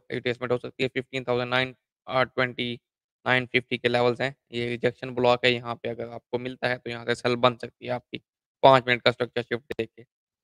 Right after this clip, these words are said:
Otherwise नीचे से हम buying ही देखेंगे। अच्छा जी, pound यूएसडी में क्या है? Pound यूएसडी में मैं आपको बता रहा था कि एक रिट्रेसमेंट लेगा, वो रिट्रेसमेंट आई है। अ, चार घंटे में देखते हैं, इसने almost अपने breaker, अ, block को test किया यहाँ पे और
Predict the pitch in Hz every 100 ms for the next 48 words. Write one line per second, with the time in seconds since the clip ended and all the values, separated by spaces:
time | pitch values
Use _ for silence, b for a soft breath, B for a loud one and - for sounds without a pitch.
0 | _ _ 143 143 139 135 127 127 131 123
1 | 120 120 135 139 127 127 127 143 - _
2 | _ _ _ _ _ _ - - 131 139
3 | 131 156 160 156 151 156 151 - 139 139
4 | 139 _ 135 139 139 135 135 131 127 -
5 | 120 120 127 127 131 123 120 120 117 123
6 | - 117 120 139 135 139 _ _ 127 127
7 | 123 139 170 147 147 143 151 - _ _
8 | _ _ _ _ _ _ _ _ _ _
9 | _ _ _ _ _ 131 131 131 131 131
10 | 139 135 139 127 131 139 135 - 131 131
11 | 131 135 131 131 120 123 120 135 127 _
12 | _ - 123 123 127 127 127 - 131 -
13 | 147 139 131 131 139 139 _ _ - 123
14 | 120